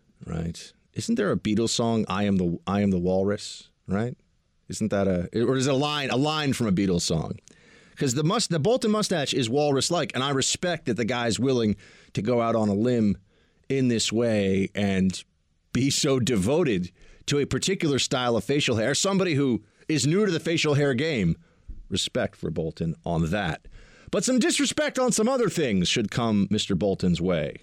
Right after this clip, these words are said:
and I guess that's where we start this today. Why would a former senior advisor to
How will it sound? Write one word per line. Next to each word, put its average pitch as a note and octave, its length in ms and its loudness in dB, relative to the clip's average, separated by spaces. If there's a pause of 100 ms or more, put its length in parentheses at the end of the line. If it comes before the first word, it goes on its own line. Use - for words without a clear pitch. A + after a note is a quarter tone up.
(120)
and G#2 140 0
I G#2 60 0
guess G#2 160 0
that's F#2+ 240 -4
where F#2+ 100 0
we F2+ 120 -2
start F2+ 320 -4
this E2 220 -4
today. F#2+ 600 0 (1400)
Why G#3 300 2
would F#3+ 480 4
a C#3+ 300 2
former E3 420 0
senior D3+ 460 2
advisor A2 920 2
to A2+ 340 0